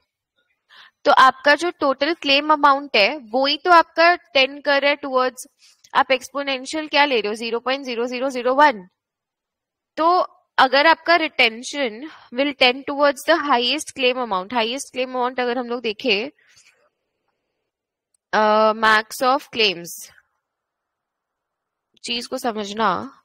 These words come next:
नाइंटी थाउजेंड है, so if, and ये आपका फिफ्टी थाउजेंड हो गया, so if your retention is only tending towards the maximum claim size,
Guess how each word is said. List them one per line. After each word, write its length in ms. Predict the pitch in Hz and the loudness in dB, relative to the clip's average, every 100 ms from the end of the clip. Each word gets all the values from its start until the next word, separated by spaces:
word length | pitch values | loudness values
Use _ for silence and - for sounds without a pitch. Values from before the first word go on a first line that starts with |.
| _ _ _ - - - _ _ _ - | _ _ _ -20 -20 -20 _ _ _ -2
नाइंटी 380 | 240 220 233 269 | 0 0 0 0
थाउजेंड 440 | 330 277 277 285 | 4 4 2 2
है, 380 | 320 330 180 _ _ _ _ _ _ _ _ _ _ _ _ _ - | 2 2 -2 _ _ _ _ _ _ _ _ _ _ _ _ _ -16
so 200 | - 311 | -4 -2
if, 180 | - 285 - _ 254 | -2 -4 -6 _ 0
and 180 | 285 285 | 0 2
ये 100 | 294 | 2
आपका 260 | 277 311 | 4 2
फिफ्टी 300 | 359 269 262 | -2 -4 -4
थाउजेंड 360 | 262 208 185 170 | 0 0 0 -8
हो 80 | 151 | -8
गया, 240 | 151 180 _ - - | -8 -10 _ -20 -4
so 120 | 277 277 | -2 2
if 80 | |
your 120 | 339 359 | 2 2
retention 720 | 302 254 220 226 302 311 320 | 2 2 0 2 0 2 2
is 60 | |
only 320 | 277 254 285 285 | 2 0 0 2
tending 380 | 226 226 269 285 | 2 0 -2 2
towards 360 | 262 262 - | 4 4 4
the 120 | 302 | 4
maximum 580 | 269 277 - 240 262 277 277 | 4 2 -2 -4 -2 -4 0
claim 200 | 226 240 254 | -2 0 2
size, 400 | 214 165 165 | 2 2 -4